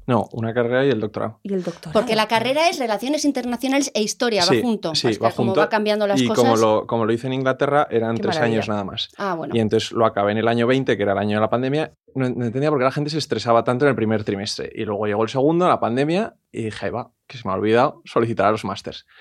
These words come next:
Speaker 1: Ya, por supuesto, no quedaba sitio en ningún lado, y el único sitio donde igual ofrecían algo era en una plaza que ofrecían cinco becadas para el doctorado. Y dije, "Bueno, pues voy a ver si me cogen
Speaker 2: Bueno.
Speaker 1: aquí", que sin máster seguro que no, pero me cogieron.
Speaker 2: Qué maravilla.
Speaker 3: Y
Speaker 1: Y entonces
Speaker 3: entonces
Speaker 1: fueron otros tres años.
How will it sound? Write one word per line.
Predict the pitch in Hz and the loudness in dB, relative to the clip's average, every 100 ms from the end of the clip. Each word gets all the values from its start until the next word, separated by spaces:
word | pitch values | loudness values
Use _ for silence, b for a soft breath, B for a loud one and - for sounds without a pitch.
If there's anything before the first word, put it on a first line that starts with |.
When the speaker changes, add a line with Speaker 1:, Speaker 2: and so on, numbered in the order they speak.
| b | b
Speaker 1:
Ya, | - | -4
por | 101 | -4
supuesto, | 104 120 120 | -2 -2 0
no | 101 | 0
quedaba | 98 104 | 0 0
sitio | - 113 | -2 -2
en | |
ningún | 117 117 120 | 0 0 2
lado, | 135 160 240 B B B | 2 2 0 B B B
y | - | 0
el | 110 | 2
único | 107 107 117 | 2 0 0
sitio | 120 120 | 2 2
donde | 113 113 110 - | 2 2 0 -2
igual | 110 107 113 | -2 2 2
ofrecían | 113 113 117 | 2 -2 0
algo | 117 120 143 - | 2 4 2 2
era | 110 113 | 0 0
en | |
una | 113 113 110 107 104 | -2 0 0 0 -2
plaza | 123 120 143 | -2 0 0
que | |
ofrecían | 113 113 113 113 | -2 -2 -4 -4
cinco | - 127 120 | -6 -6 -2
becadas | 120 113 113 123 | 0 0 -2 -2
para | 143 | 0
el | 104 | 0
doctorado. | 104 104 98 - b b b b | -2 -6 -10 -10 b b b b
Y | 101 | -8
dije, | - | -6
"Bueno, | 98 113 - | -6 -6 -8
pues | 110 | -8
voy | 104 | -6
a | 101 | -4
ver | 104 | -4
si | - | -4
me | 101 | -4
cogen | 107 - 110 | -6 -4 -2
Speaker 2:
Bueno. | 113 | 2
Speaker 1:
aquí", | 131 | 2
que | 135 107 | 4 0
sin | - 104 | -2 -2
máster | 104 - 110 | -2 0 -2
seguro | 104 107 113 | 0 2 4
que | |
no, | 120 175 - b b b _ | 4 2 -2 b b b _
pero | 98 | -4
me | 98 | -2
cogieron. | - 117 - B B B B | -2 -2 -4 B B B B
Speaker 2:
Qué | 190 | -4
maravilla. | 202 156 131 127 | -2 -2 -4 -4
Speaker 3:
Y | |
Speaker 1:
Y | |
entonces | 208 123 | 0 2
Speaker 3:
entonces | - - | 2 2
Speaker 1:
fueron | 131 123 | 2 4
otros | 117 113 | 0 -2
tres | - 113 | -4 -12
años. | 113 110 - | -14 -14 -16